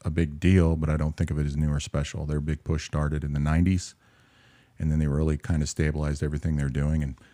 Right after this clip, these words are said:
made it a consistent development instead of growth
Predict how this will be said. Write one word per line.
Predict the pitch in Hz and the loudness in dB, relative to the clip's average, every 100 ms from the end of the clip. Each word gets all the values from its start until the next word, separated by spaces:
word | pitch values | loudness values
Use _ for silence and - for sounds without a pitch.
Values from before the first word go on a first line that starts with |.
| _ - _ _ _ - | _ -20 _ _ _ 0
made | 82 | 2
it | 80 | 2
a | 87 | 0
consistent | 76 - 85 - 78 71 | -2 0 -2 -2 -6 -4
development | 71 78 78 92 92 107 - _ _ _ _ - | -2 0 2 2 0 0 -4 _ _ _ _ -8
instead | 78 - 76 | -6 -4 -4
of | 67 73 | -4 -4
growth | 78 76 98 - | 0 2 2 0